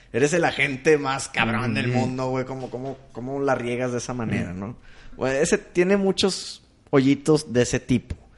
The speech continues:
Speaker 1: Pero, pues, no es suficiente para que digas, "Ah, qué mala película".
Speaker 2: Mm.
Speaker 1: No, no, no. La neta está, está divertida. Mm, yo no entiendo las críticas que andan diciendo que muy mala y que no tiene historia y,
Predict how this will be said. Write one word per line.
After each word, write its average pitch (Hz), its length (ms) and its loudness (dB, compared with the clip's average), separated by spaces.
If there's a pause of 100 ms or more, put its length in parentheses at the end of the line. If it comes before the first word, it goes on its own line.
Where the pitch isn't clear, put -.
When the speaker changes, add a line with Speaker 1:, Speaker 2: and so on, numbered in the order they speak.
(320)
Speaker 1:
Pero, 196 560 4
pues, 190 120 -2
no 185 80 -2
es - 60 -4
suficiente 185 480 -2
para - 160 -10
que 151 100 -8
digas, 131 240 -6
"Ah, 123 220 -6
qué - 80 -8
mala 120 240 -10
película". 117 840 -4
Speaker 2:
Mm. 110 120 -4
Speaker 1:
No, 196 260 0
no, 185 120 -4
no. 175 180 0
La 143 140 2
neta 143 260 -6
está, 180 260 -2
está 165 180 -4
divertida. 170 560 0 (560)
Mm, 139 200 -6 (320)
yo 139 140 6
no 160 80 0
entiendo 180 320 0
las 175 160 -2
críticas 160 560 -2
que 139 180 -2
andan 135 240 -2
diciendo 131 440 -4
que 123 280 -2
muy 113 200 -4
mala 151 500 2
y 139 60 0
que 120 140 -8
no 110 140 -8
tiene 127 240 -6
historia 143 800 -8
y, 123 200 -10